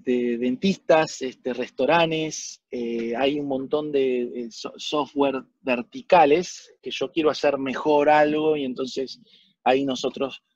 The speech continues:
también trabajamos junto a otra empresa, a otras empresas que tienen software para trabajar con ese vertical puntual, nosotros podemos ponerlos en contacto y trabajamos en conjunto. Los sistemas se acoplan y hacen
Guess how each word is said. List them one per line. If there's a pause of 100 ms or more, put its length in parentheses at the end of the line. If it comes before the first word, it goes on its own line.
(180)
también
trabajamos
junto
a
otra
empresa,
a
otras
empresas
que
tienen
software (340)
para (280)
trabajar
con
ese
vertical
puntual, (220)
nosotros
podemos
ponerlos
en
contacto
y
trabajamos
en
conjunto.
Los
sistemas (340)
se
acoplan (680)
y
hacen